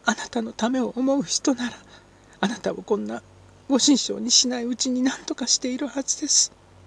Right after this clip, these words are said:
口で意見を言うくらいは他人同士でもすること。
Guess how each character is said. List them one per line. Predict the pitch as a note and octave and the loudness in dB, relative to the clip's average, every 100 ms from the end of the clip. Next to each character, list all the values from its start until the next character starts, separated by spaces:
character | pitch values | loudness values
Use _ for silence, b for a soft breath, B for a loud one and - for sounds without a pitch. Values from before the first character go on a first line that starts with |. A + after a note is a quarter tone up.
| - - - - - - | -20 -20 -20 -20 -20 -12
口 | - - - | -6 0 2
で | A#3 B3 | 4 2
意 | |
見 | - C#4+ F#3+ F3+ | 2 0 0 -2
を | |
言 | G3+ G3+ | -2 -2
う | A3 | -2
く | - | -2
ら | G#3 - | -4 -4
い | |
は | G#3 G#3+ B B | -4 -4 B B
他 | - | 0
人 | C#4+ D#4 D4+ | 4 6 6
同 | E4 F4+ | 4 4
士 | - | 4
で | G3+ | 2
も | G#3+ | -2
す | - C#4 | 0 0
る | D4 | 0
こ | - - | -4 -6
と。 | C#4 | -6